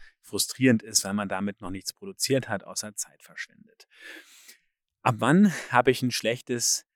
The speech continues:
Gewissen? Und wir reden jetzt tatsächlich nicht von E-Mails, da mag das mit diesen zwei, drei Stunden nur dafür reserviert pro Tag, manche schaffen das pro Woche, funktionieren. Wie ist es mit den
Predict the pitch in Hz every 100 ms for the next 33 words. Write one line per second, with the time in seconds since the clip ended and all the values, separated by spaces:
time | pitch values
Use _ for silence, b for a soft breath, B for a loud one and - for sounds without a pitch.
0 | _ - 107 95 - 98 113 107 143 151
1 | 131 120 - - 110 123 127 117 139 -
2 | 98 165 202 220 247 - 135 120 120 139
3 | 135 - 123 - 135 123 117 - 120 139
4 | - 117 120 - 143 165 160 160 151 -
5 | _ _ _ _ _ _ 143 156 139 135
6 | - 135 127 123 110 131 135 - - -
7 | 117 127 147 _ 110 110 - 117 - 110
8 | - - 98 123 139 127 B B B B
9 | B - 127 110 117 117 143 156 160 b
10 | b b _ 127 120 131 131 123 - -
11 | - _ _ 127 123 - - - _ _
12 | 113 110 113 117